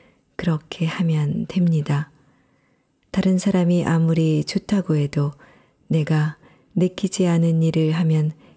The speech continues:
행복할 리 없죠. 무조건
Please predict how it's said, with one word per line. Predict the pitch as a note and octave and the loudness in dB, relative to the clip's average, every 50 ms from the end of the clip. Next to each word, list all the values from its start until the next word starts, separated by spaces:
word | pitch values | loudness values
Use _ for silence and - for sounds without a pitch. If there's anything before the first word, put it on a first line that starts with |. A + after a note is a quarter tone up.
| - | -6
행복할 | - A3+ A#3 A3+ A3 G3+ - - F3+ D#3+ D3 | -2 0 0 2 0 -2 -2 -2 -2 0 0
리 | D3 D3 C#3+ - | 0 0 -2 -2
없죠. | - D3 - - - - - - D3 C#3+ D#3 - - - _ _ _ _ _ _ _ _ _ _ _ _ _ _ _ _ | -4 -6 -6 -10 -10 -6 -4 -2 -2 -2 -4 -8 -14 -20 _ _ _ _ _ _ _ _ _ _ _ _ _ _ _ _
무조건 | - G#3 - - F3 E3 - - - E3+ D#3+ D#3 D#3 D#3 | -4 -2 0 0 -2 -2 -2 -2 0 0 2 0 0 -2